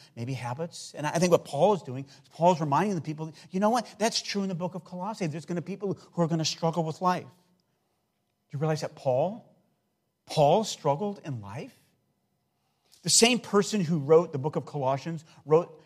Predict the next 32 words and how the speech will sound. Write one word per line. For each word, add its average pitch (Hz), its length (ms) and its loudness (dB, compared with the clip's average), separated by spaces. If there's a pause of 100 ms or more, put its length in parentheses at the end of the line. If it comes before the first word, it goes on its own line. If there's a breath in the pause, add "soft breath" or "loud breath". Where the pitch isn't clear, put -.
(120)
in 147 100 -2
the 147 60 0
book 160 180 -2
of 135 120 -2
Romans, 147 420 2
Romans 143 320 0
chapter 151 320 0
seven. 143 280 -2
He 170 80 0
wrote 185 200 2
these 196 200 -8
words. 175 160 -4 (180 loud breath)
Listen 240 280 2
to 233 120 0
these 165 220 -2
words. 175 160 0 (160 loud breath)
Listen 262 320 4
to 277 120 4
Paul, 185 640 10
all 113 100 -2
right? 160 320 2 (260 loud breath)
The 180 80 4
one 208 260 8
that 233 120 2
we 214 120 2
love 190 400 10
and 175 80 2
embrace, 185 400 4
the 175 80 -4
one 220 200 4
who 208 220 -2
is, 190 240 2